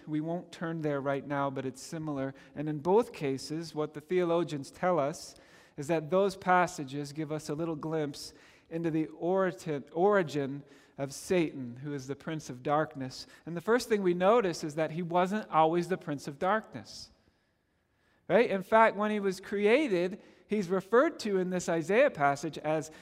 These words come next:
the day star, or the shining one, or the light bringer, or the morning star, depending on your translation. Or if in Latin, the word there is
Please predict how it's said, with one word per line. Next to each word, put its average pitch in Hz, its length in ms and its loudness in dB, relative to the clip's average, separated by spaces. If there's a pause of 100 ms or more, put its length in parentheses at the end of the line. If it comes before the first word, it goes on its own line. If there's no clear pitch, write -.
(100)
the 160 120 0
day 262 300 8
star, - 500 0 (520)
or 202 240 6
the 175 140 0
shining 262 680 4
one, 151 240 2
or 180 160 6
the 180 120 4
light 220 460 4
bringer, 180 460 0
or 196 120 4
the 196 120 0
morning 233 480 4
star, 143 400 2
depending 175 360 -4
on 170 140 -2
your 160 80 -8
translation. 170 760 -2 (220)
Or 226 240 8
if 208 260 0 (220)
in 190 220 0
Latin, 240 560 6 (560)
the 165 120 -2
word 190 260 6
there 196 200 6
is 170 180 2